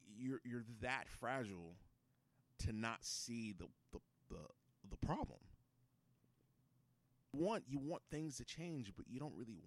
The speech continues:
want them to. Uh, it, it's literally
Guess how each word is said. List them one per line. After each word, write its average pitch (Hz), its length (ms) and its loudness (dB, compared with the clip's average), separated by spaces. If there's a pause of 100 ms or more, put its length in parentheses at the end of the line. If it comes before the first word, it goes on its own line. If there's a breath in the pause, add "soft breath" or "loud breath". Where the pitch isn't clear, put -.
want - 160 -10
them 87 120 -14 (2250 soft breath)
to. 95 60 -4
Uh, 104 100 -2
it, 143 340 2
it's 135 180 0
literally 170 300 2